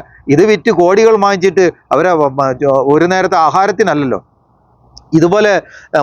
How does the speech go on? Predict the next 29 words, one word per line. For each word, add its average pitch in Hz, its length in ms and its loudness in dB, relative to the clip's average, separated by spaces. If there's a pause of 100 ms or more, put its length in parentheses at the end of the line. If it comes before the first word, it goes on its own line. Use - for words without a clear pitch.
മ-, 143 160 -2
പറഞ്ഞ 180 280 0
മറ്റൊരാളുണ്ട്, 165 600 0 (320)
നമ്മളെ 147 240 -2 (140)
സിനിമയിലെ, 165 420 0 (140)
ഏ, 127 280 0 (100)
സംവിധായകൻ 151 600 -2 (400)
ബൈജു 190 380 0
കൊട്ടാരക്കര. 143 440 -2 (140)
അദ്ദേഹം 156 260 0
എത്ര 202 140 -2 (100)
സിനിമ, 180 220 -2 (300)
ഏ, - 20 0 (220)
സംവിധാനം 196 440 0
ചെയ്തിട്ടുണ്ടെന്ന് 202 520 0
ചോദിച്ചാൽ 190 260 0 (280)
എനിക്കറിയില്ല. 185 500 0
അദ്ദേഹം 160 320 -2
സ-, 175 260 -4
സംവിധാനം 185 420 0
ചെയ്ത 180 160 2 (100)
ഒരു 202 200 2
സിനിമയും 175 340 -2 (300)
ഞാൻ 175 200 0
ഇതേവരെ 165 380 0
കണ്ടിട്ടില്ല. 123 400 -4 (540)
അപ്പോ 131 140 0 (100)
അദ്ദേഹം 180 380 0
ചില 220 100 0